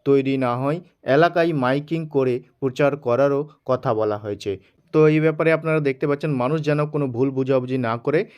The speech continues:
তার জন্য মাইকিংয়ের প্রচারও কিন্তু চালানোর কথা বলা হচ্ছে। এবার আট নম্বরে বলা হয়েছে, নামের তালিকায় যাচাইয়ের পর সমস্ত তথ্য এবং উপভোক্তাদের নির্বাচন বা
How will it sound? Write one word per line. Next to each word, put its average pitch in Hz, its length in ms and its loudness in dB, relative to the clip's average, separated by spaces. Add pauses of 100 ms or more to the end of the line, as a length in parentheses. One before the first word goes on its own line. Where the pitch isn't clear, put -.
(140)
তার 151 200 6
জন্য 175 260 0
মাইকিংয়ের 151 680 -2
প্রচারও 147 420 0
কিন্তু 151 240 -4
চালানোর 139 400 0
কথা 120 280 -2
বলা 110 240 -2
হচ্ছে। 117 360 -4 (680)
এবার 147 260 4
আট 147 180 2
নম্বরে 165 300 0
বলা 156 220 0
হয়েছে, 175 300 -2 (380)
নামের 143 460 0
তালিকায় 160 460 2
যাচাইয়ের 151 560 0
পর 139 180 2 (340)
সমস্ত 196 500 -2
তথ্য 143 300 -2 (280)
এবং 143 200 2 (140)
উপভোক্তাদের 156 760 -2
নির্বাচন 143 540 -2 (200)
বা 123 180 2